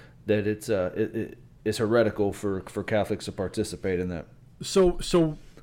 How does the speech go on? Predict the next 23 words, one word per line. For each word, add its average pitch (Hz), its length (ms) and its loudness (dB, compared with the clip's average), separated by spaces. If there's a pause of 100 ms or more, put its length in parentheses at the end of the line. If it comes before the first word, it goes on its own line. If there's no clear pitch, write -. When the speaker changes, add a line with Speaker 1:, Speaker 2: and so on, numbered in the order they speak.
(200)
Speaker 2:
uh, 156 80 -4
n-, 180 180 0
I, 175 180 4
I 160 180 2
actually 170 320 2
haven't 147 240 0
heard 170 160 2
of 147 60 -2
this. 123 140 -4
So 160 100 2
what 147 160 0
you're 139 80 -6
saying 180 380 0
is, 156 420 0 (400)
at - 180 -10
Catholic 196 460 -2
parishes, 156 840 0 (300)
they're 147 220 0
doing 175 640 2 (520)
a 151 120 -2
Jewish 165 580 2
Passover 156 560 0
Seder? 196 500 -2